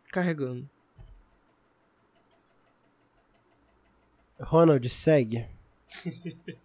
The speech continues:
Speaker 3: O, o, vou ser sincero, quando, quando eu vi a tirinha, eu demorei, eu acho que uns três dias pra entender.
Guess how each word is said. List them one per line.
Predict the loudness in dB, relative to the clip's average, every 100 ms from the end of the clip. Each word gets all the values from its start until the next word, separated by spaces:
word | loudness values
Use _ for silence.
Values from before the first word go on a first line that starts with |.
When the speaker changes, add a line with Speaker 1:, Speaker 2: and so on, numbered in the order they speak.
| -20 -20 -20 -20 _ -6
Speaker 3:
O, | -4 -8
o, | -8 -6 -6 -8 -14 _
vou | -10 -8
ser | -6 -8
sincero, | -12 -10 -8 -8 -8
quando, | -10 -10 -8 -10 -12 _ _ _ _
quando | -12 -10 -8
eu | -8 -8 -10 -14 -18 -18
vi | -10 -10
a | -10
tirinha, | -14 -12 -10 -8 -8 -10 _ _ _ _ _ _ _ _ _ _
eu | -12
demorei, | -8 -6 -4 -4 -4
eu |
acho | -6 -12
que |
uns | -16 -12
três | -6 -6 -8
dias | -14 -14
pra | -16
entender. | -16 -18 -14 -12 -12